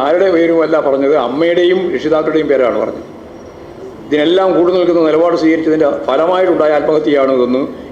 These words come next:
ഇപ്പോൾ പറഞ്ഞു. നിങ്ങൾക്ക് യാതൊരു മിണ്ടാട്ടമില്ല. നമ്മുടെ മാധ്യമങ്ങൾ ഇത്രയെല്ലാം കാര്യങ്ങൾ ഊതി വീർപ്പിച്ച് വിശദീകരിച്ച് ദൃക്സാക്ഷികളെ പോലെ തന്നെ കൃത്യമായിട്ട് ശുചിമുറിയിൽ രണ്ടാളുകൾ പോകുന്ന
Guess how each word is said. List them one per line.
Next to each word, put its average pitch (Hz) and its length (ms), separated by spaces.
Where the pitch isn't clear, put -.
ഇപ്പോൾ 147 160
പറഞ്ഞു. 135 200
നിങ്ങൾക്ക് 170 260
യാതൊരു 170 260
മിണ്ടാട്ടമില്ല. 170 500
നമ്മുടെ 208 340
മാധ്യമങ്ങൾ 208 540
ഇത്രയെല്ലാം 202 440
കാര്യങ്ങൾ 190 360
ഊതി 185 200
വീർപ്പിച്ച് 170 460
വിശദീകരിച്ച് 170 600
ദൃക്സാക്ഷികളെ 180 680
പോലെ 165 200
തന്നെ 170 220
കൃത്യമായിട്ട് 165 720
ശുചിമുറിയിൽ 165 480
രണ്ടാളുകൾ 147 580
പോകുന്ന 165 340